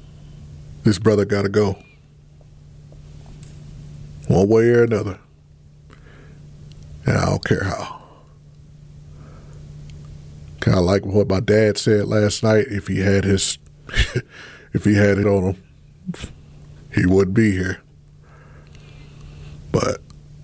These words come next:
man to man with a dude that I grew up right next to,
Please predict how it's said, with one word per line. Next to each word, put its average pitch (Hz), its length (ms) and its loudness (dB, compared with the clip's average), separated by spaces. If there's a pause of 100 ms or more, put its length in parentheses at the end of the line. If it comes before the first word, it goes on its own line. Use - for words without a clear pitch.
(840)
man 120 320 4
to 110 60 -4
man 104 540 0 (1500)
with 95 160 4
a 98 100 -2
dude 113 440 2
that 95 280 -4 (480)
I 107 160 2
grew 107 300 4
up 98 120 -2
right 101 200 2
next 107 340 2
to, 101 80 -2